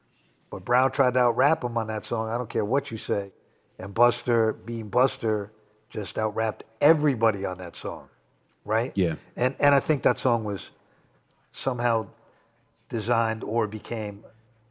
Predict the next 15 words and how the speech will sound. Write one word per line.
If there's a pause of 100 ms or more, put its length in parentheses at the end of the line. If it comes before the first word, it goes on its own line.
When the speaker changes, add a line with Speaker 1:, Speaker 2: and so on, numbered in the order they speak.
(200)
Speaker 1:
a (520)
platform
for
Buster's
genius, (640)
right? (580)
Speaker 2:
Yeah,
Speaker 1:
So
Speaker 2:
for
sure. (220)
Speaker 1:
that
comes
out, (380)
and
Buster,